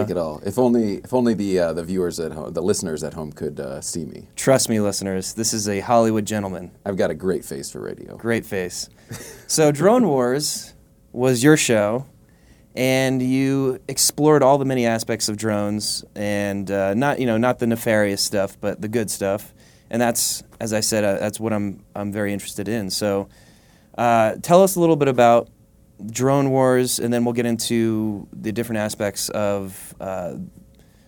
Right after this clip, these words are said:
Speaker 2: how the show showcased drones. So tell us about Drone Wars.
Speaker 1: Drone Wars is a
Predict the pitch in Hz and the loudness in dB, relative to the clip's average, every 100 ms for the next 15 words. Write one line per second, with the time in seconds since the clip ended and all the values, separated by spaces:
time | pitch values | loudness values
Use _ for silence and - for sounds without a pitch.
0 | _ - 143 131 - 127 117 113 101 - | _ 2 4 4 4 4 4 2 -4 -10
1 | - 139 127 - 95 85 - - - - | -2 0 0 -2 -6 -6 -8 -10 -16 -20
2 | - 107 107 90 85 - 117 110 - - | -10 -4 -4 -4 -8 -4 -2 -2 -4 -14
3 | - 151 147 135 110 107 90 90 - - | 2 2 4 2 2 -2 -4 -8 -14 -18
4 | 117 113 147 175 139 110 98 98 113 127 | -4 4 4 4 4 4 4 2 0 -2
5 | - - _ 110 107 104 95 - - 98 | -8 -12 _ 0 2 2 0 -4 -2 0
6 | 101 98 95 90 85 | 2 2 2 0 -4